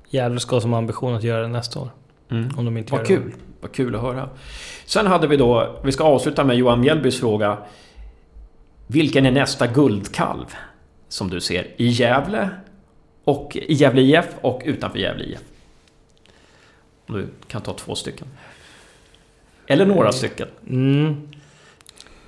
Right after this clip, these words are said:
Speaker 1: Gävle I F, då skulle jag säga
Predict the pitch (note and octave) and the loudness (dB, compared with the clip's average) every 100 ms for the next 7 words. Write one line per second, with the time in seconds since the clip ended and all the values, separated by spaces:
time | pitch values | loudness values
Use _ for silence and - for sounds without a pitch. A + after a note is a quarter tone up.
0 | - - _ _ _ _ _ - C3 C3+ | -20 -20 _ _ _ _ _ -8 -2 0
1 | C3+ B2+ B2+ C#3+ B2+ A#2+ C3 A#2+ - B2+ | 0 0 0 0 2 2 0 0 -6 -10
2 | - A#2+ A#2+ A#2+ - B2+ B2 A#2+ A2+ A2+ | -8 -6 -4 -4 -2 0 0 0 0 -2
3 | A#2 A#2 B2 A#2+ - | -2 -4 -6 -8 -8